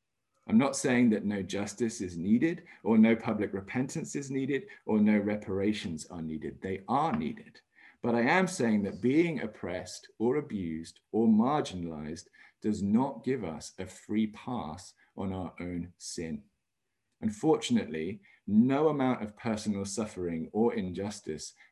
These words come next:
exonerates us. It doesn't cure us that other people are worse.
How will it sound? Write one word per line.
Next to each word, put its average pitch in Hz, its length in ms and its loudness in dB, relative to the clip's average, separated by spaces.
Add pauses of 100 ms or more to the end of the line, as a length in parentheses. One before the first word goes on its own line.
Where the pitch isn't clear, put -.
exonerates 90 960 -6
us. - 360 -10 (720)
It 110 180 2
doesn't 160 300 2
cure 208 300 8
us 123 340 -2 (300)
that 117 160 2
other 127 240 2
people 131 480 0
are 120 180 4
worse. 120 500 0